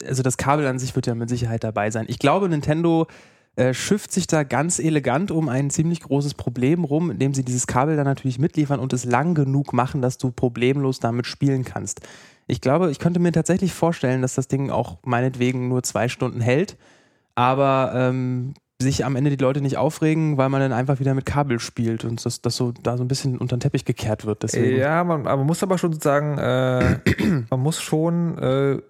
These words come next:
Speaker 2: also an der Stelle ehrlich sagen, dass sozusagen eines dieser Werbeversprechen dann halt nicht eingefüllt ist.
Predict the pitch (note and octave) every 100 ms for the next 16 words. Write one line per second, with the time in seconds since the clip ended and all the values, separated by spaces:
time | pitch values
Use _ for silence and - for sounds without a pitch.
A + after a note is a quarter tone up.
0 | - _ _ _ _ _ B2+ A#2 A#2+ A#2+
1 | A#2+ - B2+ E3 E3+ - B2 D3 - B2+
2 | C#3+ C#3 B2 B2 A#2 A2 G#2+ A#2+ A#2 A#2
3 | G2+ G#2+ C#3+ C#3+ C#3 - C3 B2+ A2 A2+
4 | A2+ B2 - G#2+ A2 A2 - G1+ - -
5 | -